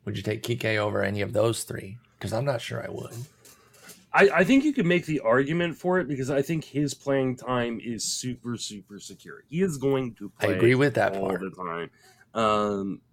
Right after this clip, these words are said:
Speaker 2: but I think so is Farmer. And so I, I think maybe you make the argument over Perdomo. Um, but Perdomo's upside is just so much better.
Speaker 1: He's twenty-two.
Speaker 2: Uh, yeah. I
Speaker 1: Like,
Speaker 2: mean,
Speaker 1: he,
Speaker 2: people
Speaker 1: he,
Speaker 2: forget he
Speaker 1: he's
Speaker 2: was a top
Speaker 1: so
Speaker 2: fifty
Speaker 1: young.
Speaker 2: prospect.
Speaker 1: Yeah.
Speaker 2: I mean,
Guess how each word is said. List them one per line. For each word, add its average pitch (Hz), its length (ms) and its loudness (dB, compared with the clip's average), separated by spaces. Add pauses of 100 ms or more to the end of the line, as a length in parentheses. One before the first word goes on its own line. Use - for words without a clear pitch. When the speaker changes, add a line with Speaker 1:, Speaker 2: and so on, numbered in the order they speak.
Speaker 2:
but 156 100 -4
I 185 80 2
think 214 200 0
so 185 180 -2
is 180 100 -2
Farmer. 117 580 -4
And 101 400 -4 (560)
so - 180 -2
I, 135 120 2
I - 40 -4
think 151 180 -4
maybe 131 380 0
you 143 120 0
make 123 300 -2
the 120 120 -2
argument 117 480 0
over 101 440 -2
Perdomo. 104 960 -4 (580)
Um, 110 460 -2 (240)
but - 240 -6
Perdomo's 151 460 -2
upside 101 480 -12
is 90 120 -16
just - 340 -14
so 101 100 -6
much 98 380 -6 (240)
better. 87 340 -2
Speaker 1:
He's 87 160 0
twenty-two. 185 880 0
Speaker 2:
Uh, - 460 -20
yeah. 78 360 -4 (600)
I - 40 -2
Speaker 1:
Like, 123 40 6
Speaker 2:
mean, 135 200 8
Speaker 1:
he, 190 140 4
Speaker 2:
people 190 200 6
Speaker 1:
he, - 40 2
Speaker 2:
forget 175 220 6
he 143 60 6
Speaker 1:
he's 120 140 2
Speaker 2:
was 107 120 -4
a - 20 -
top 127 200 4
Speaker 1:
so 190 40 0
Speaker 2:
fifty - 220 0
Speaker 1:
young. - 80 -4
Speaker 2:
prospect. 107 680 -2
Speaker 1:
Yeah. - 420 4
Speaker 2:
I - 40 -4
mean, 415 140 -10